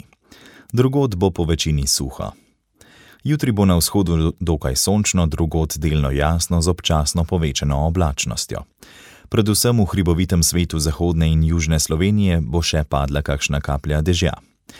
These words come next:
Pihal bo jugozahodni veter. Jutranje temperature bodo od deset do petnajst, ob morju sedemnajst, najvišje dnevne od šestnajst do triindvajset stopinj Celzija. Obeti: v četrtek se bo jugozahodni veter okrepil.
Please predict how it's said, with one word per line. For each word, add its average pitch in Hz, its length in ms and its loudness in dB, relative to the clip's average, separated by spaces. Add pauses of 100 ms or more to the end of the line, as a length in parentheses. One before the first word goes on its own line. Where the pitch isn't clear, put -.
(400)
Pihal 131 300 2
bo 85 180 2
jugozahodni 78 800 0
veter. 62 380 -6 (180)
Jutranje 76 480 0
temperature 76 640 0
bodo 80 240 2
od 78 320 -2
deset 78 400 -2
do 76 140 -2
petnajst, 120 560 -2 (160)
ob 98 100 -2
morju 117 320 2
sedemnajst, - 720 -4
najvišje 73 480 0
dnevne 95 400 4
od 80 160 -2
šestnajst 110 680 -2
do 78 220 0
triindvajset 98 840 0
stopinj 76 380 0
Celzija. 65 480 -6 (920)
Obeti: 107 440 2
v 78 160 0
četrtek 101 480 2
se 82 140 2
bo 76 160 2
jugozahodni 78 760 2
veter 76 300 2
okrepil. 82 480 0